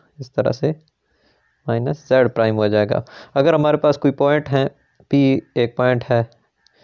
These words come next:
एक्स, वाई और जेड, इसकी पैरिटी ट्रांसफॉर्मेशन हो तो ये हमारे पास क्या हो जाएगा, माइनस एक्स,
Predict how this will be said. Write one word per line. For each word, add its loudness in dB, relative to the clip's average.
एक्स, -2
वाई 0
और -8
जेड, -2
इसकी 0
पैरिटी 2
ट्रांसफॉर्मेशन 0
हो 2
तो -2
ये 2
हमारे 0
पास -2
क्या 0
हो 4
जाएगा, 0
माइनस 0
एक्स, 0